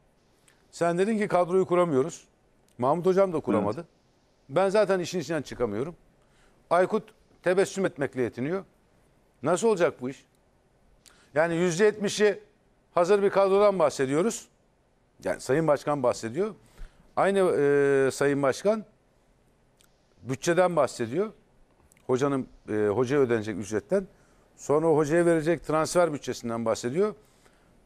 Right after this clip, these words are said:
Speaker 1: Bize bunlara bahsettiği programdan bir iki gün sonra ekonomi muhabirleriyle üç büyükler arasında en kötü durumda olan Fenerbahçe diyor. Nasıl olacak ya?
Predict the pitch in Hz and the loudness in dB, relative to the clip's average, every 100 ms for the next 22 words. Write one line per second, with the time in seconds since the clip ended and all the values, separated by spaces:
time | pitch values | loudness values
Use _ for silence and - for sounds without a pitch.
0 | - 113 123 170 175 175 175 170 165 - | -12 -8 0 2 2 2 4 4 2 2
1 | 180 - 180 196 190 - _ - 151 151 | -4 -4 0 4 4 2 _ -2 0 2
2 | 156 156 156 147 - _ _ - 143 175 | 0 0 0 -2 -4 _ _ -8 -4 -4
3 | 165 151 131 143 147 190 - - _ - | -2 -2 0 0 2 0 -2 -10 _ -4
4 | 135 156 165 170 165 151 147 147 151 156 | -2 0 0 -2 0 2 2 0 -2 0
5 | 143 165 185 _ _ _ _ _ _ 143 | 2 0 0 _ _ _ _ _ _ -2
6 | 175 170 180 - 160 147 147 139 156 156 | -2 0 0 2 2 2 2 0 0 2
7 | 185 180 151 156 156 151 139 123 131 160 | 2 0 -2 -2 0 0 0 0 0 2
8 | 165 139 - 110 113 180 208 - _ _ | 2 0 -2 -6 -2 -2 -2 -10 _ _
9 | _ _ _ _ _ _ _ _ _ _ | _ _ _ _ _ _ _ _ _ _
10 | _ _ _ _ _ _ _ _ _ _ | _ _ _ _ _ _ _ _ _ _
11 | - 104 165 254 269 220 151 127 185 226 | -12 -4 -2 0 -2 0 -2 -2 -6 -10